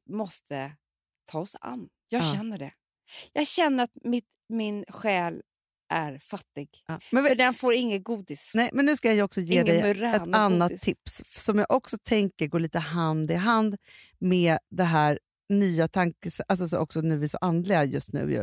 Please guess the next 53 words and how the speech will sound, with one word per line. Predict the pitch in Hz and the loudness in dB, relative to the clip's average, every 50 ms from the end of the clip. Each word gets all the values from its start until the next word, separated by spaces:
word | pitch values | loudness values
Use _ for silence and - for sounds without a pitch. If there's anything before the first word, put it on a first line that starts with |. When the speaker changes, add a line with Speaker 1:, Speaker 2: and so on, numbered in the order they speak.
| - - | -4 -2
Speaker 2:
eh, | - 165 160 151 | 0 0 2 2
Speaker 1:
Mm. | 143 156 | 2 0
Speaker 2:
så. | 175 127 123 156 - _ _ _ _ _ _ _ _ _ | 0 0 0 0 -4 _ _ _ _ _ _ _ _ _
Och | - 180 180 | -10 -2 2
vi | 214 | 2
har | 214 | 2
ju | 214 208 | 2 2
på | - - 208 | -2 -6 -2
sätt | - 202 180 - | -2 -2 0 2
tagit | 208 202 202 - | 0 0 2 0
tillbaka | 226 202 196 311 349 320 - - 175 | 0 2 4 4 4 4 2 0 0
det | 147 | 0
i | 131 | 0
vårt | 131 120 139 - | -2 -4 -4 -4
liv. | - - 143 | -4 -2 0
Vi | 165 | 2
har | 202 240 | 2 2
inte | 240 - 185 | 0 0 0
varit | 202 233 247 - 147 | 2 2 2 2 2
det | 156 | 2
på | 147 | 0
Speaker 1:
Nej, | 135 - | 0 0
Speaker 2:
massa | 160 156 - - | -2 -2 -2 -2
år. | - 175 170 | -2 -2 -4
Speaker 1:
så | - 160 | -4 -6
mysigt. | 175 170 156 - - - 156 - - _ _ _ _ _ _ - | -8 -8 -8 -10 -12 -16 -18 -20 -20 _ _ _ _ _ _ 0
Speaker 2:
Men | 233 247 233 202 180 180 208 220 - _ _ _ _ _ | 2 4 6 6 4 4 2 -2 -4 _ _ _ _ _
då | - 277 254 | 2 4 4
är | 208 185 175 | 6 4 4
det | 175 | 4
så | - - 131 | 2 2 0
här, | 113 - - | 0 -2 -6
som | - - - 196 180 - _ | -6 -4 -2 -2 -2 -6 _
tilltalar | - 226 214 180 175 - - 165 160 160 156 | -2 0 0 0 0 -2 -2 0 0 0 0
mig | 156 151 147 147 | 0 0 0 0
något | 147 139 - _ _ | 0 -2 -4 _ _
enormt. | - 175 165 160 156 - - - - - _ - _ _ _ _ _ _ _ _ _ _ _ _ _ _ _ _ _ _ _ _ _ _ | -4 -2 0 0 0 -2 -4 -8 -14 -18 _ -20 _ _ _ _ _ _ _ _ _ _ _ _ _ _ _ _ _ _ _ _ _ _
När | - 269 | 2 4
jag | 277 269 | 4 4
känner | - 226 208 | 4 4 4
mig | 196 190 | 2 2
lite | 185 - - | 0 2 2
så | 165 | 2
här | 147 131 - _ - | 2 2 0 _ 2
orolig | 196 190 180 170 165 165 160 170 170 160 160 156 156 156 | 2 2 4 2 0 2 2 2 2 2 2 2 2 2
och | 151 151 | 2 2
liksom | 151 - - 156 | 0 -2 -4 -6
såna | 151 - 156 131 - 147 | -4 -4 -4 -4 -4 -6
saker. | - - - - - - - - | -8 -8 -8 -10 -12 -12 -8 -6
Och | 180 175 | -2 0
det | 208 | 2
här, | 202 226 247 202 - | 4 4 4 2 2
han | 185 208 240 254 240 233 220 190 165 113 76 | 2 0 2 2 2 2 0 0 -2 -4 -8